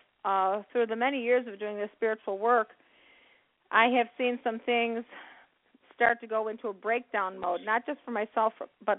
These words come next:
for many other people. And it's like, it truly is, one door closes, another door opens. And I see things breaking down. I see things, um, kind of disassembling themselves, themselves, and suddenly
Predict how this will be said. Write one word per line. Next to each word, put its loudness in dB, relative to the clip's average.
for -16
many -2
other -2
people. 0
And 6
it's -2
like, 6
it 2
truly -2
is, 4
one -4
door 0
closes, -4
another -4
door 0
opens. -4
And 4
I -6
see -4
things -4
breaking -4
down. -4
I -2
see -8
things, -6
um, 2
kind 2
of -4
disassembling 0
themselves, 0
themselves, 0
and -8
suddenly 2